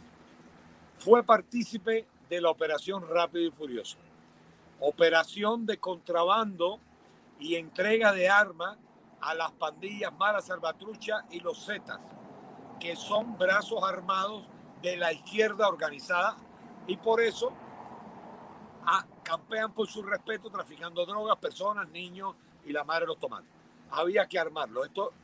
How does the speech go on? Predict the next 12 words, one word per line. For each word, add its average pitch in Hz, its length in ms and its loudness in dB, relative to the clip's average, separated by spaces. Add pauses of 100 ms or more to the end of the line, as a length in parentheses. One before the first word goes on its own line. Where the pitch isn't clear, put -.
se 139 180 -10
convirtió 147 380 0
en - 20 4
un 214 60 4
escándalo 208 400 0
gracias 180 340 4
a 185 60 6
la 165 120 4
muerte 185 480 0 (500)
de 151 180 6
un 185 140 -4
sargento 185 680 0